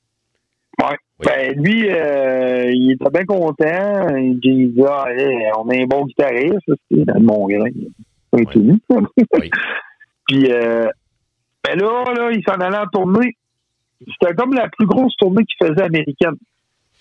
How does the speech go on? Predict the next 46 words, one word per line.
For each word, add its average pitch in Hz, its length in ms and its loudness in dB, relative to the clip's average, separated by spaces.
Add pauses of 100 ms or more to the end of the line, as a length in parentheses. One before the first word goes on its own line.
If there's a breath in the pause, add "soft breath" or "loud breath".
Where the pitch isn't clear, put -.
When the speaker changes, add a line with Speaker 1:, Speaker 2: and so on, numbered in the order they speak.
(380)
Speaker 2:
Oui. - 100 -2
Speaker 1:
Une 151 60 2
affaire 190 240 -2
comme 156 260 -6
quarante 175 440 -2
dates. 123 220 -2 (1700)
Il 165 100 2
est 185 100 -2
parti, 254 580 0
euh, 170 220 -2 (560)
il 170 120 4
est 196 80 0
parti, 208 360 -2
fait 208 140 2
que 208 100 -4
là, 226 100 0
il 175 220 -4
dit, 196 140 4
euh, « 165 320 -2
Là, 208 180 0
je 165 240 -2
m'en 160 160 0
vais 170 60 -2
en 185 120 -6
tournée 175 400 0
toute 185 220 0
ma 160 100 2
année. » 151 380 -2
Fait 127 80 -10
que 127 140 2
là, 139 80 2
j'ai 127 80 -2
dit, « 113 60 -6
Bon, 127 120 2 (320)
Chris, 151 120 4 (100)
euh, 135 60 4
tu 117 220 -2
me 120 60 0
recolleras, 135 380 -2
mais 160 120 0
tu 143 120 0
reviennes. » 147 380 0 (1080)
Là, 214 80 4
il 240 160 0
était 190 180 -4
parti. 226 540 0